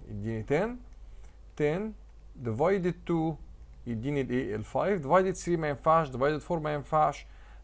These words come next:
ديفايدد فايف ما ينفعش عشان اتكررت. يبقى انا عندي الفاكتورز بتاعتي الوان والتن والتو and الايه؟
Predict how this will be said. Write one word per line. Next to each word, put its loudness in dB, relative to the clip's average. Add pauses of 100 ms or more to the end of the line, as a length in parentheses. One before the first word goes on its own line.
ديفايدد 4
فايف 0
ما -2
ينفعش 2
عشان -6
اتكررت. 4 (540)
يبقى 2
انا 4
عندي 2
الفاكتورز 2
بتاعتي 0
الوان 0
والتن 0 (1120)
والتو -2
and -2
الايه؟ 0